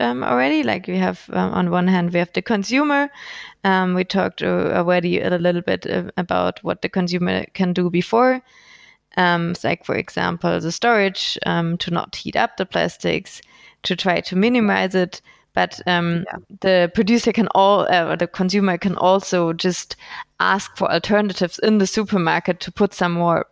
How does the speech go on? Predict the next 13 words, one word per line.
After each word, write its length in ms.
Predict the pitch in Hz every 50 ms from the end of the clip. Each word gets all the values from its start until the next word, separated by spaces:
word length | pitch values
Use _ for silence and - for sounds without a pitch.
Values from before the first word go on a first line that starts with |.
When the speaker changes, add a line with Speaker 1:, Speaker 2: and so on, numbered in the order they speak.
| _ _
Speaker 1:
pressure, 580 | - - 190 196 202 196 190 180 165 160 180 - - - - - - _ _ _ _ _ _ _
um, 320 | - 180 180 175 175 175 -
on 220 | - - 202 208 202
the 80 | 190
supplier 640 | 180 - 180 175 - 180 175 175 170 170 170 170 165
or 380 | - - 175 170 170 170 170 165
the 100 | 170 170
producer, 680 | 170 - 180 175 - 175 175 - - 175 160 - - - - -
um, 160 | 175 170 165
themselves. 640 | 165 165 165 - - 202 208 220 220 202 - - - _ _ _ _ _ _ _ _ _ _ _ _ _
Mm, 540 | 185 185 180 180 180 175 175 175 175 - - - _ _ _ _ _ _ _ _ _ _ _ _ -
and 220 | 202 196 190 185
then, 420 | 180 196 196 202 202 202 190 -